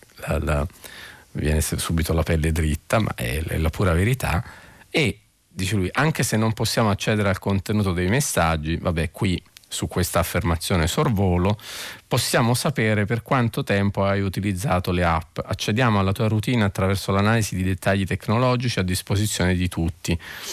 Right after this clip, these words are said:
diciamo open source analysis. Naturalmente è possibile fare anche molto di più.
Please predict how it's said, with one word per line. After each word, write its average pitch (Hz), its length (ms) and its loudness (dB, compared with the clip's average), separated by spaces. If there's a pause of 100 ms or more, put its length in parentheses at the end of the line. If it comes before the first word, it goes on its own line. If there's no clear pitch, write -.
(180)
diciamo 85 500 2
open 95 280 2
source 95 440 0
analysis. 85 800 0 (200)
Naturalmente 87 480 0
è 76 60 -2
possibile 80 460 -4
fare 85 200 0
anche 82 220 0
molto 87 300 0
di 139 180 2
più. - 220 0